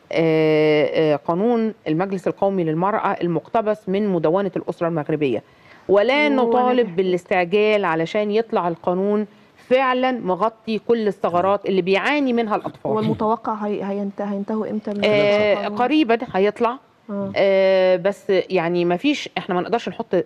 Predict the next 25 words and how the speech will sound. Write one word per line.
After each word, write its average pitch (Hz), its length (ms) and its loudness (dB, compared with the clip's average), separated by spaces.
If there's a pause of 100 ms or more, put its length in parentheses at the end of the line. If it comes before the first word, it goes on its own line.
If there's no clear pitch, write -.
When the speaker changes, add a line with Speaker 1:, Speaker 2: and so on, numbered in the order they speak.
Speaker 1:
آه، 156 360 0
وقت، 214 240 0 (720)
يعني 151 200 -2
تايمنج 180 440 -2
ليه، 185 160 0
لكن 180 360 0 (560)
قريبًا 247 360 -2
هيطلع 247 240 0
لأنه 214 340 0
في 285 360 0 (360)
جوانب 196 440 0
كتيرة. 202 340 0
يعني 147 320 0
ده 196 200 0
مقتبس 185 500 -2
من 160 120 0
مدونة 160 320 0
الم-، 196 240 -2
المغرب، 175 600 0 (420)
من 170 120 0
القانون 190 360 0
التونسي، 262 560 -2
وديت 185 260 0
بلاد 190 360 0
إسلامية 214 640 0